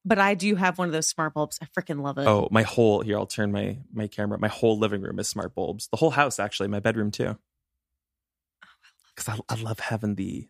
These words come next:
Speaker 2: they're on a timer, so every day they turn on at, like, three forty-five, and every night they turn off at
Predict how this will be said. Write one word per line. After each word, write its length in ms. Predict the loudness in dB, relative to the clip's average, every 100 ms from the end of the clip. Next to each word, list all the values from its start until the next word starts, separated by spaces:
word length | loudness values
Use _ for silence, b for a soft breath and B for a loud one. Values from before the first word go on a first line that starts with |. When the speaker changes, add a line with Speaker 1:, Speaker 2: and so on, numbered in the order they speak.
| 4
Speaker 2:
they're 120 | 4
on 80 | 2
a 60 |
timer, 460 | -2 -4 -2 -2 -4
so 120 | -4
every 280 | -2 -2 0
day 160 | 0
they 120 | 0 -2
turn 300 | 0 0 0
on 220 | -2 -4
at, 160 | -4
like, 260 | -4 -6 -8 _
three 220 | -4 -2
forty-five, 640 | 0 -2 0 -2 -4 -6
and 100 | -6 -4
every 220 | -2 -2
night 160 | -2
they 100 | -4
turn 220 | -6 -4 -4
off 220 | -4 -2
at 180 | -4